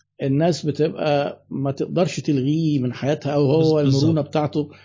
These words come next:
Speaker 1: منخفضة. آه،
Speaker 2: بالظبط.
Speaker 1: زي، زي ما أنت قلت الزيت والمعرفش.
Speaker 2: آه، منتجات
Speaker 1: آه.
Speaker 2: غذائية وسيطة،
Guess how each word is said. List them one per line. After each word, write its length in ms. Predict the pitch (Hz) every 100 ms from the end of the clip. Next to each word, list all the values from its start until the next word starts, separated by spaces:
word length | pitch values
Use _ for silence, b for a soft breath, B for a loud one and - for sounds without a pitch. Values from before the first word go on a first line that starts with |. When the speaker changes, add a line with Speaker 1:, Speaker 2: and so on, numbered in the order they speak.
| B
Speaker 1:
منخفضة. 500 | 139 131 - 156 120 123 - -
آه، 40 |
Speaker 2:
بالظبط. 300 | - 123 120
Speaker 1:
زي، 320 | 127 147 156 143
زي 200 | 143 156
ما 80 |
أنت 120 | 160 147
قلت 220 | 151 147
الزيت 340 | 120 143 160
والمعرفش. 600 | 135 120 120 123 139 - 123 - b
Speaker 2:
آه، 160 | 143 135
منتجات 260 | 156 170 196
Speaker 1:
آه. 20 |
Speaker 2:
غذائية 240 | 175 196
وسيطة، 580 | 208 175 202 160 113 -